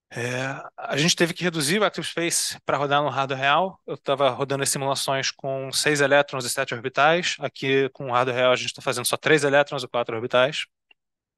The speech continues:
De novo, a gente só fez magnésio e água, porque magnésio e água é o menor sistema, é o sistema com menos elétrons. Não faz sentido expandir isso pra sistemas maiores, porque aí, aí o, o, o pedaço da energia que tá sendo calculado com V Q E vai ser muito pequeno.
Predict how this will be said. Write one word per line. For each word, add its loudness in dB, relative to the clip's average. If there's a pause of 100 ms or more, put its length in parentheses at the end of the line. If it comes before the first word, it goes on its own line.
(240)
De 2
novo, 6
a 6
gente -2
só 2
fez -4
magnésio 0
e 2
água, 2
porque -8
magnésio 2
e 6
água 6
é 4
o -4
menor -2
sistema, -2
é -6
o -6
sistema -6
com -14
menos -10
elétrons. -2 (760)
Não -2
faz 0
sentido 2 (500)
expandir -4
isso -2
pra 0
sistemas -2
maiores, 2
porque -10
aí, -4
aí -2
o, -2
o, -8
o -12
pedaço 2
da -2
energia 0
que -16
tá -2
sendo -8
calculado 0
com -10
V -2
Q -6
E -4
vai -4
ser -4
muito -10
pequeno. -2